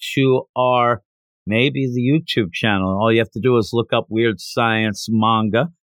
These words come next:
You'll find that. Also, if you're, you know, into Western comics as well, you can go to Weird Science Comics. That's our other YouTube channel where I do video reviews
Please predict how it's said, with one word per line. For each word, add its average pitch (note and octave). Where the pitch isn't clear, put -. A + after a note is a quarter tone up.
You'll B2
find A2+
that. C#3
Also, D#3+
if D#3+
you're, D3+
you C#4+
know, F#3+
into E3
Western C#3+
comics A2
as G#2
well, F3
you B2
can A#2+
go A2+
to A2
Weird A2+
Science F#2+
Comics. D#3+
That's G#2
our F#2+
other A2+
YouTube G#2+
channel G#2
where A2
I A2+
do G2
video G#2+
reviews F#2+